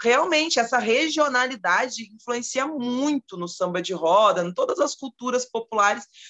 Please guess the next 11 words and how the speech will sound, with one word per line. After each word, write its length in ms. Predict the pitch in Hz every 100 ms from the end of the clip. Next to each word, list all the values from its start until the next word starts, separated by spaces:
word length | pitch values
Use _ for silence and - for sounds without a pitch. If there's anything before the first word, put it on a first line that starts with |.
| -
porque 220 | - 277 285
ela 180 | 285
não 200 | 294 320
vem 200 | 294 302
daqui, 520 | 302 320 - - 294 311
né, 140 | 262
da 120 | 226
onde 160 | 220 226
a 60 | 233
gente 280 | 220 220 208
mora. 360 | 185 160 139